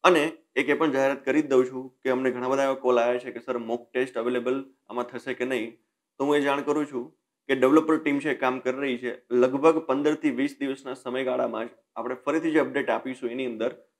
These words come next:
મોક ટેસ્ટનું ફીચર આપણે એડ કરવાના છીએ. જે લગભગ આપણે ગુજરાતના અલગ અલગ સેન્ટરોમાં દર રવિવારે લઈએ છીએ, એ મોક ટેસ્ટ તમને ફરીથી અહીંયા પણ આપી શકશો. લગભગ પાંત્રીસ મોક ટેસ્ટ થઈ ગઈ છે, તો એ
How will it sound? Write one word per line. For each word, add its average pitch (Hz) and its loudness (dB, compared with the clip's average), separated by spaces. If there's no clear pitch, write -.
મોક 127 -6
ટેસ્ટનું 131 -4
ફીચર 123 -6
આપણે 113 -4
એડ 117 -6
કરવાના 107 -6
છીએ. 107 -10
જે 127 2
લગભગ 135 4
આપણે 135 -2
ગુજરાતના 123 -2
અલગ 123 2
અલગ 135 0
સેન્ટરોમાં 123 -6
દર 123 4
રવિવારે 120 0
લઈએ 127 0
છીએ, 120 -10
એ 127 -4
મોક 139 -6
ટેસ્ટ 131 0
તમને 131 0
ફરીથી 143 -2
અહીંયા 135 -2
પણ 139 -8
આપી 135 -2
શકશો. 160 -4
લગભગ 147 4
પાંત્રીસ 175 4
મોક 151 0
ટેસ્ટ 151 -2
થઈ 139 2
ગઈ 156 6
છે, 143 -2
તો 175 4
એ 180 6